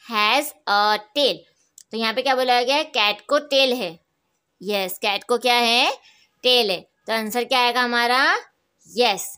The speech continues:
क्या लिखेंगे? वाई ई एस। यस, ओके। So बच्चे, समझ में आया ना आपको? So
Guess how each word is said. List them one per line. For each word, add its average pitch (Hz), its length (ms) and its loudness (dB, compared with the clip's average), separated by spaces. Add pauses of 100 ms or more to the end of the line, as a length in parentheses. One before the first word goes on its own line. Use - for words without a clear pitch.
(280)
क्या 220 100 -6
लिखेंगे? 226 560 0 (580)
वाई 185 680 -2 (840)
ई 185 380 -4 (680)
एस। 156 260 -18 (340)
यस, - 420 -10 (1200)
ओके। 220 540 0 (720)
So 226 120 -6
बच्चे, 226 200 -4
समझ 247 280 2
में 285 120 -2
आया 262 360 4
ना 302 160 2
आपको? 294 360 0 (640)
So 240 100 2